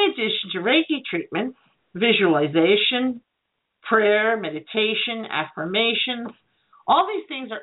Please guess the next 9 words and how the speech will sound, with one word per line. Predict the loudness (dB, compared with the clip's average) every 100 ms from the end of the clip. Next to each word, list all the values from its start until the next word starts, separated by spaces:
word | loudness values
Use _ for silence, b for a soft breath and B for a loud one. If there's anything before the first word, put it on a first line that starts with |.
| -4
also | -4 -4 -12 -10
very | -8 -8 -8 _ _ -2
powerful | 0 2 0 -4 -16 -16 -16
tools | -12 -8 -8 -10 -18 _ b b b b -8
to | -2 -2
assist | -2 -4 -4 -4 -2
you | 0 0 -2 _ _ _ _ _ _ _
on | 2 2
your | -2